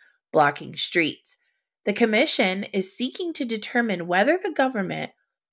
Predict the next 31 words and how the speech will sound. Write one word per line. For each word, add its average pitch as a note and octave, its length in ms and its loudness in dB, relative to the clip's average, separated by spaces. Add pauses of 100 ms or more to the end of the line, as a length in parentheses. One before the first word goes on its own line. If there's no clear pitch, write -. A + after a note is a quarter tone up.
was G#3 200 2
justified A3 600 4
in A3 140 -2
invoking F#3 640 -4
the C4 120 0
emergency B3+ 580 -2
powers. - 640 -4 (500)
I - 60 -10
have F3 320 -2
a F#3+ 60 2
hint F3+ 300 -6
for - 120 -12
you. - 360 -8 (480)
Hell A3+ 540 2 (260)
to A3 140 4
the G#3+ 120 0
no, D#3+ 480 0
it F3+ 80 -2
was E3+ 200 -4
not D#3+ 300 -4
justified. - 800 -10 (380)
No G#3+ 380 6
amount F3 360 -2
of E3 100 -6
freedom F3 400 -2
sacrificed G3 720 -2
to F3+ 80 -6
the D#3+ 100 -8
government F#3 500 -2 (400)
is E3+ 240 2
justifiable. - 1160 -4